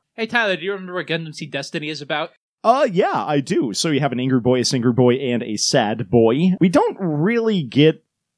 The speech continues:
Speaker 2: sad boy this episode, except we kinda do at the very, very end. They're at war. Actually, all of them are at war with evil Empire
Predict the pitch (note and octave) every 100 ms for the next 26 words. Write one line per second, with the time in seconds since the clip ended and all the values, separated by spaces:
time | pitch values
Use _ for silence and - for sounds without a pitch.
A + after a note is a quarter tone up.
0 | _ _ C#3+ - - D3 B2+ B2+ G#2+ B2
1 | A#2+ A2+ A2 A2+ B2+ A#2+ A2+ B2 G#2+ G#2+
2 | - - G2 - A2+ A#2+ A#2+ A2 B2 B2+
3 | C3 C3+ A2 A2+ B2 A#2 A2 A2 G#2+ A2+
4 | G2+ A#2+ D#3+ A#3+ A3 A3 D#3 F3 C4 C#3
5 | F#2+ - _ _ _ _ - E3+ G3 F#3
6 | E3+ A3 E3+ B2 A#2+ A2+ - D3 D3+ C3
7 | C#3 D3 B2 B2 A#2+ B2+ A#2 A#2+ A#2+ -
8 | - C#3 C3 C3+ C3 C#3 D3+ D3+ D#3+ E3